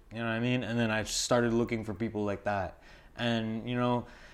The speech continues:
it's really hard as a photographer in Montreal because, you know what I mean, not everybody wants to pay, and I get it, not everybody has the money to pay a photographer. Even though, like, I do like the cheapest prices possible,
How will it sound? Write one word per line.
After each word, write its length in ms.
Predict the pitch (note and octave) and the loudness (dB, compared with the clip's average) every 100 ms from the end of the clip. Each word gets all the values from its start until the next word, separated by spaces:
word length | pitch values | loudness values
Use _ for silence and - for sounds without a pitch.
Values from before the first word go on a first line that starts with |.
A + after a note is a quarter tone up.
| - | 0
it's 200 | D3 C#3+ | 4 6
really 240 | C#3 F#3 F#3 | 10 12 12
hard 260 | C#3+ D#3 | 12 12
as 100 | D3+ C3 | 12 6
a 40 | |
photographer 480 | A#2+ C#3 C3+ A#2+ C3+ | 8 8 8 6 4
in 60 | B2+ | 4
Montreal 420 | B2+ - B2 B2 | 2 6 8 10
because, 320 | B2+ B2+ A#2 | 8 6 4
you 60 | A#2 | 4
know 80 | A#2+ | 2
what 100 | A#2+ | 4
I 40 | |
mean, 160 | B2 B2 | 2 4
not 160 | B2 B2 | 6 8
everybody 320 | A#2+ A#2 B2 | 6 4 4
wants 220 | A#2 G#2 | 4 0
to 80 | G#2+ | -2
pay, 220 | A#2+ A#2+ | 2 2
and 120 | A2+ | 2
I 60 | G#2+ | 2
get 160 | A2+ | 2
it, 80 | A2+ | 2
not 160 | A2 G#2+ | 2 2
everybody 340 | G#2+ A2 A2+ | 2 2 2
has 300 | G2+ G#2+ A2 | 4 2 2
the 60 | G#2+ | 0
money 200 | A2 A2 | -2 -2
to 80 | G2+ | -2
pay 160 | A2 | -2
a 40 | G2+ | -2
photographer. 560 | - G2+ G#2 G2+ F#2+ | -2 0 0 -2 -2
Even 240 | G#2 A2+ A#2 | -2 0 0
though, 140 | A2+ | 0
like, 180 | G#2+ G2+ | 0 0
I 100 | G2+ | -2
do 180 | G2+ G#2+ | -2 0
like 200 | G#2 G2+ | 0 -2
the 60 | F2+ | -8
cheapest 380 | - G#2+ G2 - | -6 -6 -6 -2
prices 300 | G#2+ G2+ G2 | -2 -2 -4
possible, 600 | A2 A2 F#2+ G#2 G#2 | 0 0 -2 -4 -4